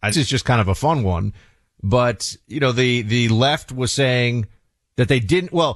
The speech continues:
first they said they wanted to ban gas stoves, and they, they, they rolled that out. It wasn't a very popular idea. Uh, I have an electric, I was gonna say, do you, you don't even cook. You don't boil water, so you don't,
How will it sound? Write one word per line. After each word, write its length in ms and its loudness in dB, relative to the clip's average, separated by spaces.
first 380 -2
they 160 0
said 320 -2
they 100 0
wanted 540 -2
to 120 0
ban 640 2
gas 440 0
stoves, 640 0
and 100 4
they, 200 2
they, 240 2
they 160 2
rolled 380 0
that 200 0
out. 220 0
It 120 -2
wasn't 360 0
a 60 0
very 280 0
popular 540 0
idea. 520 0
Uh, 280 0
I 120 0
have 200 0
an 60 -4
electric, 500 -6
I 280 -2
was 100 0
gonna 100 -6
say, 200 2
do 100 -2
you, 140 0
you 120 -2
don't 140 2
even 200 0
cook. 380 -2
You 120 -2
don't 120 2
boil 280 2
water, 360 0
so 380 -2
you 140 4
don't, 260 2